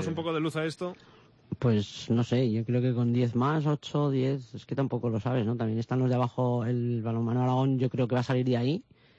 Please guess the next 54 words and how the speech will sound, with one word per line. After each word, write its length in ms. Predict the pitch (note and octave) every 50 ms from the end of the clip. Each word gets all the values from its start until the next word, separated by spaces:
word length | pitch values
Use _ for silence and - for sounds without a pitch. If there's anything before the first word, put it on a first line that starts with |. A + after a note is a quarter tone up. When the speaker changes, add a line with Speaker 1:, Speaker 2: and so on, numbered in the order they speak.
| _ _ _ _ _ -
Speaker 3:
y 80 | - A2
te 80 | -
la 80 | A2 G#2+
tienes 180 | A2 A#2+ A#2+ -
que 80 | C3+
jugar 240 | B2 - B2 A#2 B2
con 140 | B2 C3 B2
el 100 | A2+ A2
resto, 220 | C3+ C3 A#2+ A2+
¿no? 80 | A2 A#2+
Y 40 | A#2+
todos 200 | - A#2+ A#2+ B2
van 100 | A#2+ B2
a 40 | B2
ir 40 | A#2+
sumando 360 | - C#3+ C3+ C3 C#3 C#3+ D#3
y 20 | B2+
todos 140 | D3+ C#3+
van 120 | C#3+ C#3 C3+
a 40 | B2
ir 80 | A#2
restando, 380 | G#2+ G#2+ - - C3 C3 A#2 A2+
o 20 |
Speaker 1:
Sí, 60 | G#2+
Speaker 3:
sea, 100 | A2+ G#2+ G#2+
que 40 | A2+
Speaker 1:
no 60 | A2+
Speaker 3:
es 60 | G#2+
Speaker 1:
se 60 | - -
Speaker 3:
que 60 | C#3+
si 60 | B2
Speaker 1:
sabe. 120 | D3 D3+
Speaker 3:
dices 300 | D#3+ D#3 B2 D#3+ D#3 -
ocho, 320 | E3+ E3+ E3 - G3+ F#3 E3+
pues 160 | E3 E3+ D3
a 60 | D3+
lo 60 | D3
mejor 200 | D3 C#3 C#3+ C#3+
te, 180 | - C#3 A2+ C3+
son 320 | - - - A#2+ E3 D#3+
suficientes, 520 | B2+ A2 D3+ C#3 C3 B2+ D#3+ E3 E3 D3+ B2
pero 100 | C3 B2
a 40 | B2+
lo 40 | B2+
mejor 120 | B2 -
te 80 | - D#3+
hace 120 | D#3+ D3+
falta 240 | C3+ C3 A#2+ G2+ G2
doce, 280 | G2+ B2+ D#3 D3 C#3 G#2+
yo 80 | G#2 G#2+
qué 80 | -
sé. 140 | A#2+ - A#2
Speaker 1:
Igual 220 | A2 A#2+ C#3 C#3+ C3
son, 360 | - C3 A#2+ A#2 A2 G#2